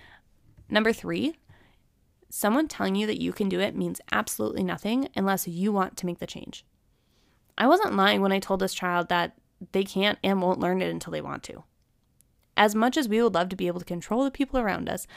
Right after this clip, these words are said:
um, unless they want to change, they won't. We can beg or plead or show up with PowerPoint slides that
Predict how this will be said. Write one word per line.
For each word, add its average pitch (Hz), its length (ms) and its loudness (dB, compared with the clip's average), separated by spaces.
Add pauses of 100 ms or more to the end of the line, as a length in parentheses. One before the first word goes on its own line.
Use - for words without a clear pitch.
(280)
um, 185 300 4
unless 226 340 4
they 302 80 0
want 220 260 2
to - 60 -6
change, 226 300 0
they 214 140 0
won't. 196 280 -2 (840)
We 208 240 2
can 185 320 2
beg 262 320 4
or 180 100 2
plead 254 400 0
or 170 360 2 (180)
show 202 300 4
up 214 180 8
with 202 180 0
PowerPoint 208 500 2
slides 190 680 2 (760)
that 175 480 4